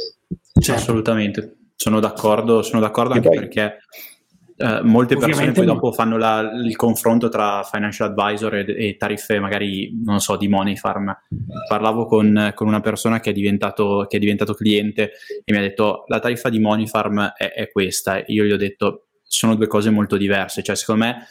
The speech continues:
Speaker 1: il lavoro del, del consulente finanziario deve essere innanzitutto anche quello di pianificatore, quindi iniziare ad avere un'idea di quello che stai facendo, di quanto puoi risparmiare, di come gestire tutte,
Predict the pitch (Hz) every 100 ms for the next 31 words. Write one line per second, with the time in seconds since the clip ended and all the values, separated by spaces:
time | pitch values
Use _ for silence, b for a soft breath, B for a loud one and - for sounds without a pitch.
0 | B B 107 107 117 127 113 110 110 107
1 | - 113 117 107 110 113 107 107 120 147
2 | 131 104 98 - - 92 - - 110 110
3 | 113 113 131 - 135 - B 123 B 107
4 | 113 107 107 107 107 104 - 104 - 98
5 | 98 101 110 104 104 101 107 101 104 101
6 | - 110 104 104 107 104 104 107 107 104
7 | 104 - - 113 107 107 104 - 104 104
8 | 101 113 113 117 107 101 110 107 107 -
9 | 104 101 - 104 104 107 113 104 101 107
10 | 101 101 104 - 104 98 107 - 98